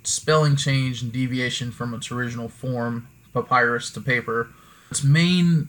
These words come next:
adjustment has been in the stress as well as the application of the word. So paper's main phonetic change came in the form of which the syllable is stressed.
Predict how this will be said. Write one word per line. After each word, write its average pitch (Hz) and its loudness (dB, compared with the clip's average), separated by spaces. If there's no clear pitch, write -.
adjustment 131 0
has 117 -4
been 135 0
in 127 0
the 120 -6
stress - -2
as 120 -6
well 127 0
as 117 -4
the - -10
application 123 -4
of 113 -10
the 117 -8
word. 117 -2
So 139 4
paper's 170 4
main 131 4
phonetic 135 0
change 131 0
came 131 0
in 123 -2
the 120 -4
form 139 2
of 113 -8
which - -8
the 117 0
syllable 147 0
is - -6
stressed. - -4